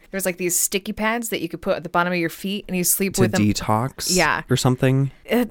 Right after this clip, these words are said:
Speaker 1: no, that doesn't, it's
Speaker 2: It's
Speaker 1: not
Speaker 2: just
Speaker 1: a
Speaker 2: making your feet sticky and gross.
Speaker 1: Yeah. And then what was the other thing? I think there's, like, a, if you're sick with some kind of illness, put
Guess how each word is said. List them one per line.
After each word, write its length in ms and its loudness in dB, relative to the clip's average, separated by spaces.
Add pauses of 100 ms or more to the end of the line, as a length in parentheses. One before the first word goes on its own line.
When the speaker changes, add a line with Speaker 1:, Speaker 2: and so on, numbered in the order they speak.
Speaker 1:
no, 340 6 (180)
that 160 2
doesn't, 360 0 (160)
it's 20 0
Speaker 2:
It's 120 2
Speaker 1:
not 120 4
Speaker 2:
just 240 4
Speaker 1:
a 380 -14
Speaker 2:
making 360 4
your 100 2
feet 720 -2
sticky 440 0
and 140 0
gross. 500 0 (220)
Speaker 1:
Yeah. 500 -14 (500)
And 120 0
then 100 2
what 120 0
was 120 0
the 120 -2
other 140 -2
thing? 240 -6 (120)
I 80 -4
think 360 -4
there's, 260 -6
like, 140 -6
a, 140 -6 (720)
if 120 -4
you're 120 2
sick 340 0
with 240 -2
some 380 2
kind 240 2
of 260 -6 (240)
illness, 680 2 (280)
put 260 4